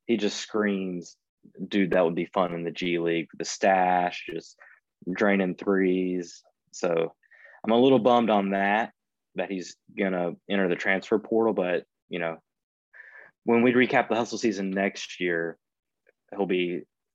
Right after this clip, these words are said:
at the top of my list. But Christian Braun or uh, if you watched the national championship last night, it was fun watching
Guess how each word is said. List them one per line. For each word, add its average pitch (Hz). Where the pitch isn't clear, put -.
at 87
the 85
top 90
of 85
my 82
list. 82
But 82
Christian 117
Braun 98
or 87
uh, 87
if -
you 104
watched 98
the 87
national 90
championship 92
last 87
night, 85
it 87
was 85
fun 92
watching 87